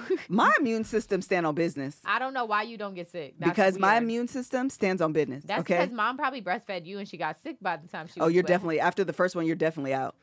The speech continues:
Speaker 2: Breastfeeding
Speaker 1: Mom,
Speaker 2: is a, breastfeeding
Speaker 1: Mom,
Speaker 2: is
Speaker 1: did you
Speaker 2: for the
Speaker 1: breastfeed us?
Speaker 2: oldest kid only. <laughs> If you breastfed all your kids, uh, truly, honestly, you are a super mom.
Speaker 1: Mary Marshall, if you're in the chat, chime in. Did you breastfeed me?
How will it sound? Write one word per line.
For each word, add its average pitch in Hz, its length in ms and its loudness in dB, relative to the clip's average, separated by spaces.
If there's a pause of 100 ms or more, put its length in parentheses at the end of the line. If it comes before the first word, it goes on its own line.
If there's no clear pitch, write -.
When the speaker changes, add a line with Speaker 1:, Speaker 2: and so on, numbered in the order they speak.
Speaker 2:
Breastfeeding 175 560 4
Speaker 1:
Mom, 151 40 -2
Speaker 2:
is 147 180 -4
a, 131 100 -2 (260)
breastfeeding 233 640 2
Speaker 1:
Mom, 240 220 4
Speaker 2:
is 269 100 6
Speaker 1:
did 226 80 -4
you 285 80 4
Speaker 2:
for 285 40 8
the 262 80 6
Speaker 1:
breastfeed 254 360 4
us? 220 140 12
Speaker 2:
oldest 233 420 6
kid 190 540 2
only. 170 560 -2
<laughs> - 40 -10 (480)
If 180 140 2
you 226 180 2
breastfed 247 560 4
all 196 240 6
your 202 180 0
kids, 214 480 0
uh, - 60 -6 (100)
truly, 220 380 2
honestly, 185 720 2 (100)
you 170 240 2
are 151 120 4
a 143 40 -6
super 143 260 -10
mom. 143 280 -6
Speaker 1:
Mary 190 380 -2
Marshall, 180 420 -4
if 180 80 -8
you're 175 100 -4
in 165 100 -6
the 160 60 -8
chat, 175 360 -2
chime 170 320 -4
in. 156 220 -6
Did 170 160 -2
you 190 100 -6
breastfeed 175 440 -4
me? 170 240 -8